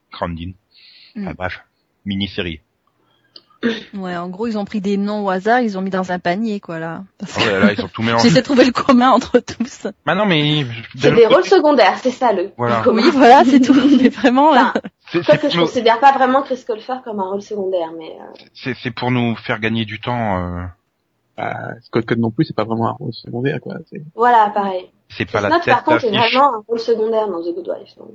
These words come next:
Speaker 1: C'est, c'est ça le problème, c'est que, voilà, Scott Caan ou Chris Colfer, tu peux pas vraiment dire que ce sont, mais ce sont pas les têtes d'affiche de la série, quoi.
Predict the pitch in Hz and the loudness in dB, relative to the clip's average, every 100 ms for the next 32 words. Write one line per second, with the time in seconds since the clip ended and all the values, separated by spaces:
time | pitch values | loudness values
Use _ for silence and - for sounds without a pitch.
0 | _ _ _ - 113 - 127 - 147 - | _ _ _ -10 -10 -4 -4 -2 -4 -2
1 | 123 127 117 - 98 101 101 101 98 117 | -2 -2 -4 -10 -10 -6 -4 -4 -4 -4
2 | 110 - 104 _ 113 113 110 98 92 - | -4 -6 -14 _ -4 -2 -4 -8 -12 -18
3 | 90 98 90 117 110 87 98 101 98 104 | -12 -12 -8 -8 -8 -10 -6 -4 -4 -4
4 | 104 107 - - 98 - - _ 113 - | -2 -4 -8 -14 -14 -14 -20 _ -10 -8
5 | 113 - - 127 117 _ 131 107 110 110 | -10 -10 -6 -4 -4 _ -8 -6 -10 -8
6 | 113 - 104 98 98 110 113 _ 78 | -14 -10 -8 -8 -10 -14 -14 _ -20